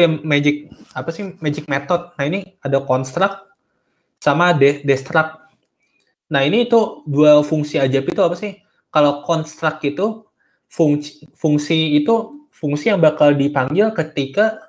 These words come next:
si kelas itu lagi udah diinisialisasi gitu. Ibaratnya udah kelas dibuat, pas dipanggil tuh construct tuh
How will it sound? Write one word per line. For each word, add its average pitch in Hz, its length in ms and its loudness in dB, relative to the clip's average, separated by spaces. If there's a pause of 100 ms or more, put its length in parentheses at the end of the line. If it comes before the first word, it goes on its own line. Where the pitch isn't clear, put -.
(380)
si 151 240 -2
kelas 151 240 0
itu 151 240 0
lagi 147 560 4
udah 151 160 2
diinisialisasi 147 960 0
gitu. 143 320 -8
Ibaratnya 151 320 -2
udah 139 180 2 (460)
kelas - 320 0
dibuat, 147 400 4
pas 151 160 -2
dipanggil 139 560 -4
tuh 202 160 2
construct 160 400 -4
tuh 196 240 -2